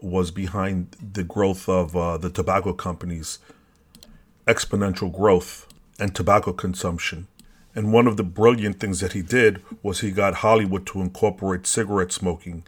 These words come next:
uh, with their major movies and their major stars. So you'd see, you know, Marlon Brando, uh, leaning back in a chair and, you know, slowly and very methodically pull a cigarette out of the pack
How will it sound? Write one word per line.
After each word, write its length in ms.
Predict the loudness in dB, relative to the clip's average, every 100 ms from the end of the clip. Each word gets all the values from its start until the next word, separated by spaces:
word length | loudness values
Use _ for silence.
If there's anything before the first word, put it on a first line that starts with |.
| -20 -20 -20 -20 _
uh, 540 | -8 -4 -4 -6 -10 -10
with 580 | -4 -2 -2 -6 -18 -16
their 300 | -8 -2 0
major 300 | 2 0 -2
movies 480 | -2 -2 -2 -4 -2
and 180 | -2 -2
their 60 |
major 320 | -2 -4 -6 -8
stars. 480 | -2 0 0 -2
So 200 | -4 -4
you'd 300 | -4 -4 -6
see, 420 | -6 -4 -4 -4 -8 -16 -20 -10
you 80 | -2
know, 140 | 2 4
Marlon 420 | 6 6 4 2
Brando, 840 | 2 2 2 2 2 2 0 -4 -8 -20 -20 -18 -6
uh, 200 | -4 -2
leaning 400 | 0 0 0 0
back 260 | 0 -2
in 80 | -2
a 60 | -4
chair 680 | -2 2 4 4 2 -2 -6 -14 -20 -20 -20 -10
and, 400 | -4 -2 -2 -2
you 60 |
know, 160 | -2 -2
slowly 760 | 0 2 6 6 4 2 0 0
and 180 | -2
very 340 | 0 0 2 0
methodically 760 | 0 2 2 2 0 -4 -6
pull 260 | -6 -4 -4
a 60 | -2
cigarette 420 | -2 -2 -2 -2
out 120 | -4
of 100 | -6
the 80 | -8
pack 560 | -2 0 0 -2 -12